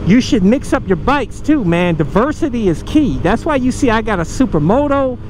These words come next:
I've had a lot of the different types of bikes. I had a Ducati X D Evelle. Uh, of course, I'm riding a Street Fighter now. And, um, I've rode a scooter in the past. It's fun changing up.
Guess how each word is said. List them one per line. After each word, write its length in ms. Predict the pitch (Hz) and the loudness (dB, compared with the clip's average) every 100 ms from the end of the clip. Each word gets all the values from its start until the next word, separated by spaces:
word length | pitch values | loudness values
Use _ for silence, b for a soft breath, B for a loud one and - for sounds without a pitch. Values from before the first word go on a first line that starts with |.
| B B B - | B B B -4
I've 160 | 185 208 | -2 0
had 220 | 247 233 | 0 0
a 160 | 247 262 | 0 0
lot 260 | 262 294 | -2 -2
of 80 | 294 | -2
the 80 | 233 | -2
different 320 | 226 247 247 | -2 0 -2
types 280 | 240 240 220 | -2 -2 -2
of 120 | 156 | 0
bikes. 300 | 233 262 - | 0 0 -2
I 100 | 175 | -2
had 220 | 185 196 | 0 0
a 40 | 160 | 0
Ducati 540 | 165 - 240 226 - | -2 0 0 0 -2
X 220 | 196 - | -4 -2
D 120 | 185 | -2
Evelle. 600 | 151 180 254 254 240 226 - - - - | 0 2 2 0 -2 -4 -8 -14 -12 -6
Uh, 120 | 139 147 | 0 0
of 120 | - | 0
course, 320 | - 240 - | 0 0 0
I'm 140 | 185 | 0
riding 260 | 202 214 180 | 0 0 -2
a 40 | |
Street 280 | 160 - 269 | -4 -2 -2
Fighter 420 | - 254 240 233 | 0 0 0 0
now. 480 | 226 226 233 220 220 - - - - - | 0 0 0 -2 -4 -8 -12 -12 -10 -4
And, 280 | 185 185 185 | 0 2 2
um, 640 | 185 190 185 175 175 - - | 2 2 0 -2 -6 -8 -2
I've 180 | 175 170 | 0 2
rode 220 | 220 220 | 2 2
a 40 | |
scooter 460 | 165 - 247 254 247 | -2 -2 0 2 2
in 80 | 240 | 0
the 80 | 226 | 0
past. 540 | 220 240 226 214 208 - - | 0 0 0 0 -4 -6 -2
It's 180 | 311 - | 0 0
fun 600 | - 320 370 359 269 240 - - | -2 0 0 0 -2 -4 -8 -8
changing 540 | - 370 349 214 233 269 | 0 2 2 2 0 0
up. 200 | 190 | 0